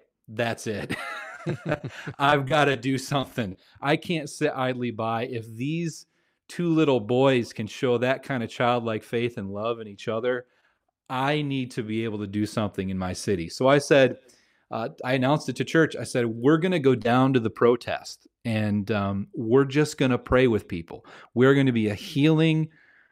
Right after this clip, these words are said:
Christ-like presence in the midst of all of this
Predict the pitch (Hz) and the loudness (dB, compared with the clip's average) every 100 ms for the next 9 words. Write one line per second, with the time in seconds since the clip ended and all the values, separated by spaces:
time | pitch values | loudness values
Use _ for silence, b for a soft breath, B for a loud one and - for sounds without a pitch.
0 | b _ - 156 143 151 - - - _ | b _ 0 4 6 6 0 -10 -18 _
1 | _ - 131 131 135 - - 131 127 113 | _ -4 0 0 -2 -8 -4 -2 0 -2
2 | 101 - - 123 113 120 131 131 135 113 | -6 -8 -8 -6 -2 0 -2 -2 -6 -6
3 | - 120 120 131 120 101 113 104 - | -6 -4 0 0 0 -2 -4 -4 -8